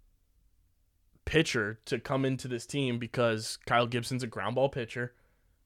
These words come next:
and you have no defense behind him. And I think it's the funniest thing. I was in Johnny Heller's Twitter Spaces last night after the game, and he's like, "I think my favorite bit with the Phillies is that they just put no emphasis on defense year after year after year."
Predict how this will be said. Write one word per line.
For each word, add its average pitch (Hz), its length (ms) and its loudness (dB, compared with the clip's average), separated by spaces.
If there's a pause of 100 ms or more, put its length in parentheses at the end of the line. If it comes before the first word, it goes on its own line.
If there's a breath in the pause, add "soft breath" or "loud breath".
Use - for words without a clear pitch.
(320)
and 117 140 0
you 117 60 2
have 110 100 2
no 117 240 6
defense 120 420 -2
behind 110 380 -8
him. 107 160 -8 (140)
And 120 120 0
I 139 80 6
think 156 140 6
it's - 160 0
the 107 80 0
funniest 135 420 2
thing. 131 160 4
I 104 80 6
was 107 160 2
in 107 100 -4
Johnny 110 280 0
Heller's 104 460 0
Twitter 117 260 0
Spaces 110 420 -4
last 92 240 -8
night 98 120 -4
after 101 220 -4
the 95 60 -6
game, 98 260 -6
and 92 80 -10
he's 101 100 -10
like, 101 160 -6 (380 soft breath)
"I - 80 4
think 147 180 10
my 135 120 6
favorite 147 440 0
bit 123 260 -2
with 117 120 -8
the 110 60 -12
Phillies 110 400 -2
is 107 140 -10
that 101 120 -8
they 104 100 -4
just 117 200 -6
put - 160 -2
no 110 320 2
emphasis 107 500 -6
on 107 180 -10
defense - 580 -12
year 107 320 -4
after 95 260 -6
year 71 200 -8
after - 220 -16
year." - 240 -20